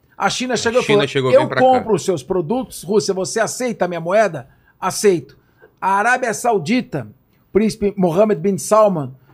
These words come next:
Speaker 1: foi chamado de bandido criminoso, talvez seja mesmo, pelo Biden. O que que ele disse? "Ah, é? Eu aceito vender agora meus barris de petróleo e recebo em qualquer moeda, não só em dólar", rompendo um acordo que vem desde mil novecentos e setenta. Então, a, a Rússia começou a vender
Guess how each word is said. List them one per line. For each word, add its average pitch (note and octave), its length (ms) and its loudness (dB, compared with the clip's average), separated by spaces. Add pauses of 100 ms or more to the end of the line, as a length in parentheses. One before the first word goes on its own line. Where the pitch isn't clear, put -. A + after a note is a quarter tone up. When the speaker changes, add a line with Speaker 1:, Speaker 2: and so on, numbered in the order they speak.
(180)
Speaker 1:
foi G3+ 160 2
chamado F#3+ 460 0
de F3+ 80 -6
bandido F#3+ 400 0
criminoso, G3 560 -2
talvez G3+ 280 -2
seja F3 260 -2
mesmo, B2 360 -10 (440)
pelo G#3 200 4
Biden. F3+ 420 2
O - 240 -20
que G#3 100 -8
que G#3 80 -8
ele A3 100 -4
disse? A#3 460 -6 (400)
"Ah, A#3 240 4
é? C4 260 0 (180)
Eu A3+ 140 2
aceito A#3+ 420 -2
vender G#3+ 260 -2
agora G3 280 0
meus G3 140 -4
barris F#3 340 -2
de F3+ 80 -8
petróleo F#3+ 640 2
e F3 80 -4
recebo G#3+ 380 -2
em A3 60 -10
qualquer A3 340 -2
moeda, F#3+ 400 -2
não G#3+ 120 -4
só A3 220 -4
em G#3+ 60 -6
dólar", E3+ 440 0 (300)
rompendo F#3 400 0
um G3+ 40 0
acordo G3 300 2
que D#3+ 60 -10
vem F#3+ 120 -4
desde F#3 240 0
mil G3+ 80 -6
novecentos G3+ 340 -4
e - 40 -12
setenta. E3+ 460 -6 (260)
Então, B3+ 240 -2
a, A#3 80 2
a G#3+ 200 2
Rússia B3 300 -2
começou G3 340 -2
a - 20 -2
vender D3 480 -6